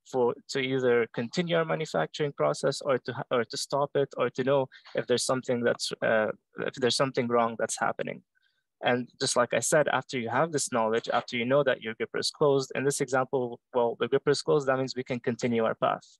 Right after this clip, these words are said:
And so this is a small, just a small example of how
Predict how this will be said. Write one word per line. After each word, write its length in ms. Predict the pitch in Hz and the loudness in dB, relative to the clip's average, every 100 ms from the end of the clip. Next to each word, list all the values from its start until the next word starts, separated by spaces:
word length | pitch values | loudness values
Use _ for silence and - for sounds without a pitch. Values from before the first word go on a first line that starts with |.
| _ _ _ _ - | _ _ _ _ -2
And 140 | 165 | 0
so 120 | - 160 | 2 2
this 180 | 180 | 2
is 120 | 196 180 | 2 0
a 60 | |
small, 260 | - 156 151 | 0 0 0
just 200 | 135 139 | 0 -2
a 60 | 139 | -8
small 240 | - 131 | -2 0
example 400 | 127 127 131 131 | 0 -2 0 0
of 80 | 113 - | -2 0
how 340 | 131 131 131 | 2 2 0